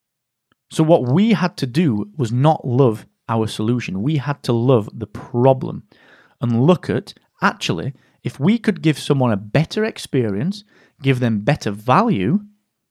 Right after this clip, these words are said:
would they pay for it? So we devised an experiment, and we're gonna talk about this later again with Adam.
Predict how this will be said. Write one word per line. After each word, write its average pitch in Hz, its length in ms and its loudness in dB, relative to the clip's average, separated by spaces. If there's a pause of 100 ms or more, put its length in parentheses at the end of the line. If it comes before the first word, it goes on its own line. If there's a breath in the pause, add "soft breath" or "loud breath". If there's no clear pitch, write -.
(380)
would 113 240 -4
they 196 140 -2
pay 330 200 -4
for - 200 -6
it? - 100 -10 (920)
So 104 160 -2
we 117 100 2
devised 117 440 2
an 156 80 2
experiment, 110 600 0
and 117 140 -4
we're 113 80 -2
gonna 113 140 -2
talk 123 260 0
about 117 220 -2
this 107 160 -6
later 101 320 -4
again 110 280 -2
with 107 140 -2
Adam. 98 260 -4